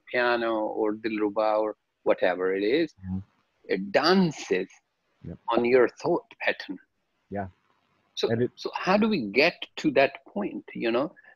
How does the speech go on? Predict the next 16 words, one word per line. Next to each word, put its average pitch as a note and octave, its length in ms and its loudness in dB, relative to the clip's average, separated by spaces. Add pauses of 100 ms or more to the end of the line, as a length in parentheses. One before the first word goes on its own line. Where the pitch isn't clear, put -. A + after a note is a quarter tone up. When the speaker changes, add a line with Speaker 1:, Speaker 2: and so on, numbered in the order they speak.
Speaker 1:
That E3+ 260 6
ability, A#2 680 2
those C#3 260 4
programs A#2 800 2
like G#2 340 2
ancient A2+ 560 0
India G#2 340 2
developed G#2+ 640 0
it. - 160 -8 (640)
Um, G#2 420 -2 (1000)
but C#3 120 4
again, C#3 340 2
we, C3+ 220 2
we, B2+ 400 0
we C3 180 0
said A#2+ 240 0